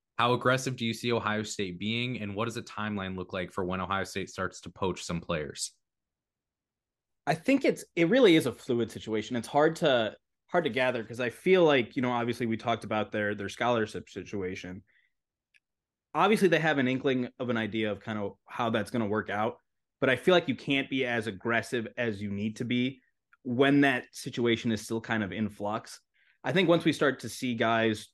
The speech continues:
Speaker 2: start to go, I think we'll see that aggression level pick up. But let's say two or three slots open, I expect Holtmann to,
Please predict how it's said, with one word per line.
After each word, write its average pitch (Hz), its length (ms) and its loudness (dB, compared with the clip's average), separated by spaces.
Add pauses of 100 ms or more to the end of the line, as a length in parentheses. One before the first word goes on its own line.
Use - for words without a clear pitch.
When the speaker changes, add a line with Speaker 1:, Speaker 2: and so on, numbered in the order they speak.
Speaker 2:
start 123 300 0
to 113 60 -8
go, 110 220 -2
I 107 80 -6
think 113 160 -6
we'll 110 100 -4
see 110 240 -6
that 107 200 -2
aggression 107 440 -6
level 107 320 -6 (260)
pick 127 180 -2
up. 120 300 -2 (540)
But 151 140 6
let's 160 200 4
say 175 180 4
two 139 220 2
or 131 80 6
three 127 220 -2
slots 113 460 -2
open, 131 520 -2
I 131 160 2
expect 120 400 -2
Holtmann 110 260 -4
to, 110 120 -8